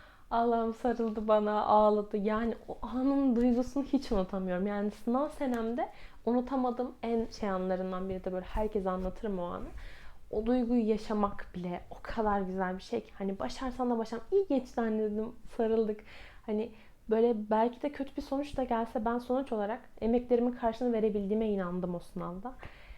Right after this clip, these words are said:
İnanın gerçekten bu çok güzel bir şey. Bunu umarım hepiniz yaşarsınız. Emek veren herkes umarım sınavının iyi geçtiğini ailesine, arkadaşlarına söyler ve birbirinize sarılırsınız. İnşallah dediğim gibi emeklerinizin karşılığını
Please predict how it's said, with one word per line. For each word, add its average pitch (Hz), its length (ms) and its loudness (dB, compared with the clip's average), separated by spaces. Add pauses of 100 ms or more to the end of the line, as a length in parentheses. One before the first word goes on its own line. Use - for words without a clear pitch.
(300)
İnanın 240 340 4
gerçekten 220 520 0
bu 196 100 -4
çok - 240 -8
güzel 180 280 -4
bir 180 60 -12
şey. - 180 -10 (100)
Bunu 214 200 -2
umarım 214 340 0 (200)
hepiniz 196 420 -2
yaşarsınız. 185 640 -6 (100)
Emek 214 320 -4
veren 202 220 -4
herkes 196 460 -8
umarım 190 360 -4 (460)
sınavının 208 380 0
iyi 208 160 0
geçtiğini 190 360 -6
ailesine, 190 520 -4
arkadaşlarına 190 640 -4
söyler 190 420 -2
ve 190 140 -2
birbirinize 190 360 -2
sarılırsınız. 185 840 -6 (920)
İnşallah 208 540 2 (140)
dediğim 202 240 0
gibi 190 140 -4
emeklerinizin 185 600 -2
karşılığını 185 840 -4